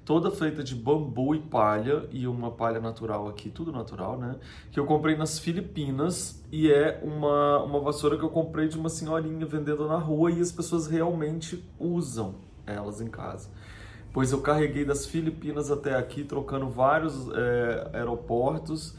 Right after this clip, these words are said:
e carregando ela na mão. Ah, não, essa aqui a gente teve que despachar, desculpa. A gente colocou uns papelões grandes e teve que despachar porque tinha esse cabo. Mas você vê a importância de eu lembrar dessa senhorinha, de lembrar dessa história, a memória afetiva que vem no meu subconsciente de todas as co-, as vezes que eu vi as pessoas varrendo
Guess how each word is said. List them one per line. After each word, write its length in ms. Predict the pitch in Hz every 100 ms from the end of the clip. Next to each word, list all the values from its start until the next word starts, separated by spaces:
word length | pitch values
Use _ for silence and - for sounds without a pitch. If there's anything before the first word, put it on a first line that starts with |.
| - - -
e 840 | 131 135 135 135 135 135 135 131 -
carregando 480 | 131 131 123 127
ela 160 | 131 131
na 160 | 127 160
mão. 380 | 135 92 87 - -
Ah, 140 | 185
não, 160 | 208 196
essa 140 | 185
aqui 120 | 175
a 60 | 170
gente 220 | 165 160
teve 160 | 156 127
que 60 |
despachar, 520 | 127 - 117 - 80 -
desculpa. 420 | - - 113 110
A 40 |
gente 180 | 104 113
colocou 300 | 117 113 113
uns 120 | 117
papelões 580 | - 117 117 110 113 107
grandes 440 | 107 113 123 127 123
e 80 |
teve 240 | 120 123 117
que 60 |
despachar 460 | - - 120 117 117
porque 240 | 113 -
tinha 220 | 110 - 113
esse 120 | -
cabo. 300 | - - - - - - - - - - -
Mas 140 | 180
você 100 | 214
vê 100 | 196
a 40 |
importância 680 | 233 190 220 - 175 175 165
de 40 |
eu 60 | 143
lembrar 540 | 147 165 139 156 180
dessa 200 | 190 180
senhorinha, 600 | 160 - 147 147 135 135
de 100 | 131
lembrar 440 | 135 143 139 147 170
dessa 200 | 170 170
história, 560 | 160 - 139 135 135
a 20 | 135
memória 380 | 139 131 160
afetiva 480 | 180 180 175 165 151
que 100 | 151
vem 140 | 143 143
no 100 | 143
meu 120 | 143
subconsciente 840 | - 135 131 139 131 135 131 131
de 120 | 131
todas 280 | 123 160 185
as 160 | 175 -
co-, 220 | 143 135
as 160 | 113
vezes 260 | 120 135 123
que 100 | -
eu 60 | 123
vi 140 | 127
as 80 | 127
pessoas 340 | 147 123 127
varrendo 560 | 120 127 120 127 120